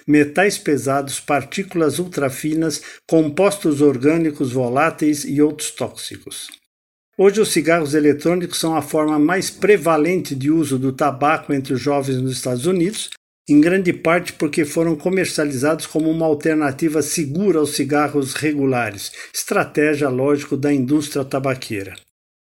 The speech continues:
Em um relatório de dois mil e dezessete do C D C americano, classificou-se o aumento do uso de cigarros eletrônicos entre os jovens como uma epidemia de saúde pública.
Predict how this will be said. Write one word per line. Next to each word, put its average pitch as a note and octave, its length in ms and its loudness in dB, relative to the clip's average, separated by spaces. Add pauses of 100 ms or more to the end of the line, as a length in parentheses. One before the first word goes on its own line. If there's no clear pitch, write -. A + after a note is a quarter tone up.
Em D#3 80 6
um F#3 80 4
relatório D#3+ 680 2
de C3+ 60 -2
dois C#3 240 4
mil C3 140 0
e - 20 -2
dezessete D#3 720 -2
do C3 240 -4
C F3 220 2
D E3 180 4
C D3 320 2
americano, C3+ 720 0 (400)
classificou-se F#3 920 0
o - 20 2
aumento D#3 480 2
do C#3+ 160 0
uso C#3+ 220 0
de C3+ 100 -8
cigarros C3+ 460 -2
eletrônicos C3 680 -2
entre C#3+ 220 0
os C#3+ 100 0
jovens E3 440 0
como E3+ 240 0
uma F3 160 0
epidemia E3+ 680 2
de E3 60 -8
saúde E3+ 340 -2
pública. C3+ 520 0